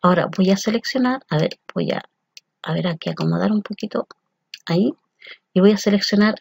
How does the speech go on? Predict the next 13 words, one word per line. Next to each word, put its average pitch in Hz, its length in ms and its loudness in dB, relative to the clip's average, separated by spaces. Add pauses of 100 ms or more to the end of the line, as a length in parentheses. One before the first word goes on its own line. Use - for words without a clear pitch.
(100)
ambos 226 560 2
rectángulos 220 920 -2 (440)
y 185 100 2
voy 202 260 6
a 208 80 6
ir 214 120 4
acá 202 360 2
a 160 140 0
la 143 240 -4 (500)
barra 170 300 0
de 208 100 2
herramientas, 233 760 2 (260)
formato 220 840 2